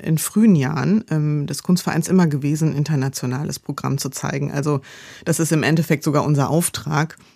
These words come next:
dass, äh, man internationale Künstlerinnen und Künstler nach, nach Karlsruhe holt und dann tatsächlich auch, ähm, das, äh, was sie machen, ähm, den Besucherinnen und Besuchern zeigt und zur Diskussion stellt.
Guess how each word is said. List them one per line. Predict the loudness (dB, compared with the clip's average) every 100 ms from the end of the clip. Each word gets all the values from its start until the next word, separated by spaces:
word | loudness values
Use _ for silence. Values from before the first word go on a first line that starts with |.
| _ _ -4
dass, | -2 -2 -6
äh, | -4 -2
man | 0 0 0
internationale | 0 2 2 2 0 2 2
Künstlerinnen | 2 2 2 2 2
und |
Künstler | 4 4 4 2
nach, | 0 -4 -8
nach | -6 -6
Karlsruhe | -6 -4 -4 -4 -8 -6 -4 -6 -8 _ _ _ _ _ -20 -6
holt | 2 6 6 4 2
und | 2 4 4 4
dann | 2 2
tatsächlich | 0 -2 -4 -6 -6
auch, | -4 -4 -6 -8
ähm, | -6 -4 -4
das, | -4 -6 -6 -6
äh, | -6 -6 -8 -10 -20 -20 -6
was | -4 0
sie | 2
machen, | 2 0 2 2 2 0
ähm, | -2 0 0 -2 -4 -10 -12 -12 -10 -4
den | -4
Besucherinnen | -4 -4 -2 -2
und | -2
Besuchern | -4 -4 -4
zeigt | -2 -4 -2
und | -2
zur | -2
Diskussion | -6 -8 -10 -10 -10 -8
stellt. | -10 -10 -8 -8